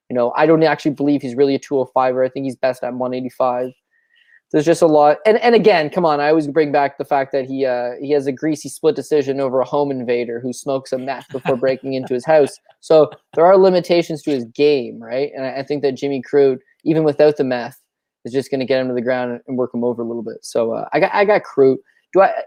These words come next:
as far as, like, you know, this is a prop show, so I have to take a prop. So I'm gonna take that Crute by, uh, T K O at plus one seventy. But I mean, listen,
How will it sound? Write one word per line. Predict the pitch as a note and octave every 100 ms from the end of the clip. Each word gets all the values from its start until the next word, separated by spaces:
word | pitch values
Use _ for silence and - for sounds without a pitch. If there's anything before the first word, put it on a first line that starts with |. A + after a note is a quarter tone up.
| _
as | F3+ -
far | C4
as, | A#3
like, | A3 F3+ _
you | F3+
know, | E3+ D#3
this | E3
is | E3
a | D#3
prop | - D3+ D3+
show, | E3 D#3
so | D3 C#3+
I |
have | C#3+
to | C#3
take | C#3 C#3
a |
prop. | - C#3 C#3 -
So |
I'm | C#3
gonna | C#3+
take | C3+ C3+
that | C3+
Crute | - C#3+ C3+ _ _ -
by, | B2+ B2+ B2+
uh, | B2 A#2+ A#2 _ _ _ _ _ _ _
T | - E3
K | D#3+ C3
O | C3
at | B2
plus | C3 -
one | B2+
seventy. | C3 B2+ C#3+ C#3+ - _ _ _ _ _ -
But |
I | C3+
mean, | C3+ C3
listen, | B2 - A#2+